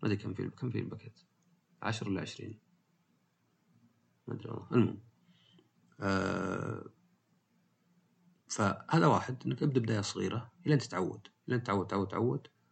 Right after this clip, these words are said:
ويصير بالعكس، إذا ما سويت الشيء تحس إنه في نقص. الشيء الثاني، حاول تربطه بأوقات معينة. مسألة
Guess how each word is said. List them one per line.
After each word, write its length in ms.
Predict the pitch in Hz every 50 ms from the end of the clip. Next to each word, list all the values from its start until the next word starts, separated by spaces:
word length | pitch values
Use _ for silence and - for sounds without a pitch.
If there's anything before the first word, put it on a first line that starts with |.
| _ _ _ _ _ _ -
ويصير 460 | 113 - - 127 127 123 - - - _ _ _ -
بالعكس، 340 | - 107 107 - 120 - -
إذا 80 | 104 107
ما 100 | 117 123
سويت 320 | 120 - 127 110 110 -
الشيء 500 | 104 104 - - 110 107 110 120 123 123 - _ _ _ _ _ _ _ _ _ _ _ _ _
تحس 300 | - - 120 110 - -
إنه 160 | 120 117 107 107
في 180 | 107 117 117
نقص. 440 | 101 95 101 - - - - - _ _ _ _ _ _ _ _ _ _ _ _ _ _ _ _ _ _ _ _ _ _ -
الشيء 160 | - - 185
الثاني، 600 | 180 - - - 151 127 117 120 135 147 156 160 - - _ _ _ _ _ -
حاول 240 | - - - 143 135
تربطه 360 | 127 147 127 120 131 113 113
بأوقات 380 | 107 107 107 104 110 107 110 -
معينة. 420 | 85 87 - - - - - - _ _ _ _ _ _ _ _ _ _ _ _ _ _ _ _ -
مسألة 280 | 123 - 151 139 123